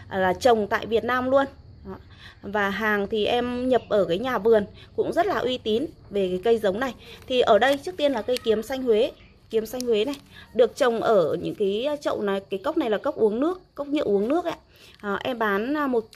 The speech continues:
chậu kiếm xanh Huế như vậy với giá là tám mươi nghìn cho một chậu nhá. Và bên này là dòng lan kiếm Hoàng Long,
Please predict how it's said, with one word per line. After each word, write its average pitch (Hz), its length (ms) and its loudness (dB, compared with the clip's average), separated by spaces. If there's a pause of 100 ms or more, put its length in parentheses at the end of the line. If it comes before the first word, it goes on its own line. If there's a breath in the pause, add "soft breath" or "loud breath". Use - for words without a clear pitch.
chậu - 220 0
kiếm 220 200 4
xanh 269 180 -4
Huế 226 220 4
như 269 120 -2
vậy 240 200 -2
với 214 100 -2
giá 202 220 -4
là 247 140 -6
tám 208 280 -6
mươi 277 100 0
nghìn 254 180 -2
cho 240 100 -8
một 240 120 -8
chậu - 140 -2
nhá. 311 160 -2 (420 loud breath)
Và 247 200 0
bên 285 160 4
này 240 140 2
là 220 120 -2
dòng 208 200 -4
lan 254 160 -4
kiếm 240 240 0
Hoàng 262 200 -2
Long, 247 220 0